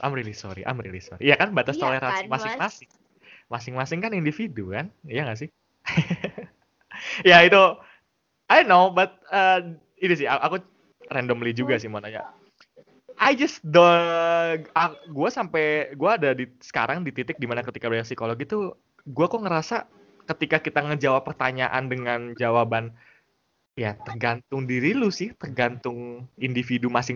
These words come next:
Speaker 1: ya itu balik lagi ke individu gitu loh. Uh,
Speaker 2: Hmm.
Speaker 1: that's not really right answer gitu loh, to ask some question. Because I do believe kalau misalkan ada salah yang universal sama benar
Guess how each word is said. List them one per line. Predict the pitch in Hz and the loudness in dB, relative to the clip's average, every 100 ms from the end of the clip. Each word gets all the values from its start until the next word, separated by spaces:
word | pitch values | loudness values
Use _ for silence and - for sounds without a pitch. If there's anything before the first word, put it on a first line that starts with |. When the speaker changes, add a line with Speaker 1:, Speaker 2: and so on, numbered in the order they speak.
| 123 | 4
Speaker 1:
ya | |
itu | 117 120 | 4 4
balik | 175 139 | 4 4
lagi | 127 151 175 | 4 0 0
ke | 147 | 0
individu | 127 127 147 156 | -2 -2 0 2
gitu | 110 - 95 | 0 -4 -8
loh. | 98 _ - - - - _ - _ _ - | -12 _ -20 -20 -18 -18 _ -20 _ _ 2
Uh, | 214 220 214 190 277 | 6 8 8 6 2
Speaker 2:
Hmm. | 254 254 254 | -2 2 6
Speaker 1:
that's | 254 - | 6 4
not | - 202 - | 2 2 4
really | 185 180 180 175 | 6 8 8 8
right | 170 165 170 _ _ _ _ - | 6 2 2 _ _ _ _ -2
answer | 175 180 233 190 | -2 0 2 2
gitu | 120 | 0
loh, | 110 107 113 | -6 -8 -6
to | 127 | -4
ask | 123 127 | -4 -6
some | - 123 123 | -6 -8 -8
question. | - 120 110 - 117 101 - _ _ _ _ _ _ _ _ _ _ _ - | -4 -4 -4 -6 -6 -8 -16 _ _ _ _ _ _ _ _ _ _ _ -6
Because | 139 139 131 - | 0 4 2 2
I | 139 143 139 | 2 2 0
do | 147 147 | 2 2
believe | 131 131 160 175 226 143 | 2 -2 0 0 0 2
kalau | 123 | 2
misalkan | 120 120 147 170 | 2 -6 -4 -6
ada | 120 120 131 151 135 _ _ _ _ _ - | -4 -4 0 0 -2 _ _ _ _ _ -20
salah | - 147 151 151 156 | -4 0 2 4 2
yang | 151 156 147 | 2 0 0
universal | 143 143 - 135 - 139 185 208 | -4 -6 -10 -10 -2 0 0 0
sama | 151 156 165 | -4 -4 -6
benar | 143 139 135 | -6 -4 -4